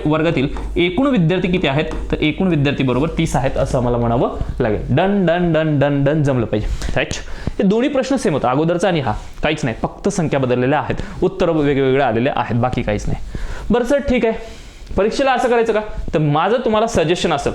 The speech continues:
माझं वैयक्तिक सजेशन, बाकी कोणते शिक्षक काय सांगतात ते मला माहीत नाही, पण मी म्हणेल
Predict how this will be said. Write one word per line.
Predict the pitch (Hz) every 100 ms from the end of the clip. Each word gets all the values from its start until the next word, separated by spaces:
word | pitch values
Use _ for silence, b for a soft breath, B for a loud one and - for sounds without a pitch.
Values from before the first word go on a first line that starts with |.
| 127
माझं | 131 151
वैयक्तिक | 160 170 185
सजेशन, | - 143 117 113 - 175 B
बाकी | 117 123 170
कोणते | 156 147
शिक्षक | 170 165 185
काय | 165
सांगतात | 160 175 170 170
ते |
मला | 160 147 147
माहीत | 135 120
नाही, | - - - - -
पण | 220
मी | 185 220
म्हणेल | 233 156